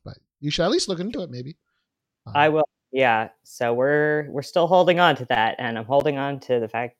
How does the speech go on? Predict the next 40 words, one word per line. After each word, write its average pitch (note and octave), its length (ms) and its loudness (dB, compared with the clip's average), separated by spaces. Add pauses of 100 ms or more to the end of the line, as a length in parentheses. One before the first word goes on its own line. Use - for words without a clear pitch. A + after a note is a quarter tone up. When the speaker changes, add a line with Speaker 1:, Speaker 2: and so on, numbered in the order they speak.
Speaker 2:
that A2+ 200 -6
I, G#2 220 -2
uh, G2+ 200 -6
hope C#3+ 280 -8
that - 160 -10
twenty C#3 220 -10
twenty-one C#3+ 720 -12
will A2+ 320 -10
be A2+ 180 -6
a G2+ 140 -4
better C3 240 -4
year C#3 260 -6
for A#2 180 -8
us A#2 180 -8
all, D3 340 -4
even B2 240 -4
though A2+ 120 -10
it G#2 160 -14
doesn't - 340 -10
sound C3 260 -14
like B2+ 140 -12
a B2+ 80 -2
real B2 280 -6
year B2 240 -4
at A#2+ 80 -6
all. F2+ 340 -8 (1200)
Speaker 1:
Absolutely. A#2+ 720 -8
Absolutely. A#2+ 500 -8
Well, A#2+ 120 -6
thank D3 180 -2
you E3 80 -4
so D#3+ 240 0
much. D3+ 480 -2
Eh, F3 100 2
truthfully, C#4 480 2
your G3 160 4
year G#3 220 4
might G#3 240 0
be A3+ 100 0
better E3+ 560 0